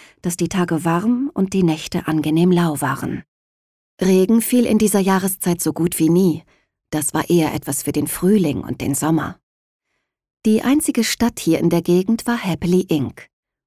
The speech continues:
Und die war nicht besonders groß. Daher war es nicht allzu schwierig, dem Neonlicht zu entkommen und in die ganz große Dunkelheit einzutauchen.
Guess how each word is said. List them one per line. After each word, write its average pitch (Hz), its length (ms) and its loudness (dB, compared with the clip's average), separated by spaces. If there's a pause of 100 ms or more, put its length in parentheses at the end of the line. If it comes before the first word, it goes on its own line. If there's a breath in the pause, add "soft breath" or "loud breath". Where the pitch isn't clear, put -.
Und 147 240 -2
die 147 180 2
war - 140 -6
nicht - 300 -4
besonders 180 440 2
groß. - 480 -6 (680)
Daher 226 380 2
war 233 140 0
es - 140 -4
nicht 226 240 0
allzu 202 260 -2
schwierig, 208 560 2 (400 soft breath)
dem 160 160 4
Neonlicht 165 540 2
zu - 100 -6
entkommen 180 640 2
und 196 240 -2
in 185 140 0
die 175 120 0
ganz 220 380 -4
große 170 340 -4
Dunkelheit 143 600 -4
einzutauchen. - 800 -6